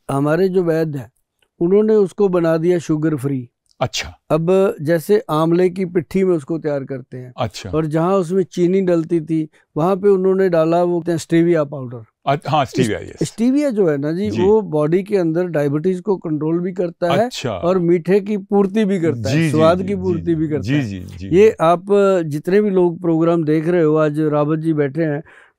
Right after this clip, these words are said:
Speaker 1: तो बातों में बात आई है कि जो मीठी तुलसी बोली जाती है,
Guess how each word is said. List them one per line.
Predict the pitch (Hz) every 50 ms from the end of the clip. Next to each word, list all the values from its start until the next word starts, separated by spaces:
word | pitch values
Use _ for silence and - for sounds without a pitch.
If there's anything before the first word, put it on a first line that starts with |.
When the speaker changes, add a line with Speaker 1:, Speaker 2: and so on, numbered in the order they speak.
| _
Speaker 1:
तो | - 175 190 190 196 196 175 - -
बातों | 170 156 151 151 156 156 175 180 180
में | 185 180 165
बात | 147 147 160 175 170 156 160
आई | 151 151 151
है | 151 151 165 180 190
कि | 190 - 190 196 208 220 233 233 - - _ _ _ 160
जो | 151 180 208 226 240
मीठी | - - 175 170 156 151 165 175 151 - 247 262
तुलसी | 214 - 233 208 180 - - 214 220
बोली | 185 175 170 170 170 165
जाती | 156 147 139 - - 143 131
है, | 120 107